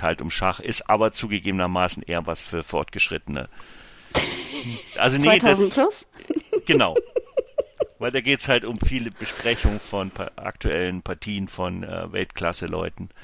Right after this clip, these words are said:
Speaker 1: Und ich versuche den, ähm, Schachspielern, den Interessierten, das ein bisschen näher zu bringen. Warum ist das passiert? Warum das? Warum jenes? Und so weiter.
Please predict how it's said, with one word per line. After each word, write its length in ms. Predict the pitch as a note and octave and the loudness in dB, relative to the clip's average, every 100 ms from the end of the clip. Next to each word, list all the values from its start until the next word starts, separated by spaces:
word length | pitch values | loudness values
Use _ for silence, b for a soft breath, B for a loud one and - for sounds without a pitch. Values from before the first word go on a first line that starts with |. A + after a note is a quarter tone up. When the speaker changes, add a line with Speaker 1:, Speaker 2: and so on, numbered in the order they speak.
| b b | b b
Speaker 1:
Und 180 | - F#2 | -8 -6
ich 100 | - | -2
versuche 340 | - F#2+ G#2 - | 0 0 0 2
den, 180 | G#2 F2 B B B | 0 0 B B B
ähm, 380 | - F#2 F#2 E2+ B B B | 2 2 2 -2 B B B
Schachspielern, 680 | - - A2+ - A#2+ A2 A2 | -8 0 0 0 -4 -2 -2
den 160 | G#2+ G#2 | -2 -4
Interessierten, 580 | G#2+ G#2+ - B2 A#2+ A2 | -4 -8 0 0 2 -2
das 220 | G#2 - | -2 -4
ein 80 | G2 | -6
bisschen 260 | G2+ - | -6 -6
näher 220 | F#2+ F#2+ F2+ | -2 -2 -2
zu 140 | F#2+ | -6
bringen. 300 | - F#2+ F#2+ | -4 -4 -2
Warum 300 | F#2+ F#2 G2+ | -2 -2 -2
ist 160 | F#2+ F#2 | -2 -2
das 140 | F2 | -4
passiert? 380 | - E2 E2+ - | -6 -6 -6 -6
Warum 280 | E2 E2+ F2 | -6 -4 -2
das? 280 | F2+ F2+ - | -2 -2 -6
Warum 260 | D#2 F2 | -6 -6
jenes? 400 | E2+ F2+ F2 F2 | -6 -8 -8 -10
Und 140 | D#2 - | -10 -8
so 100 | D#2+ | -8
weiter. 360 | D#2+ - - | -8 -10 -14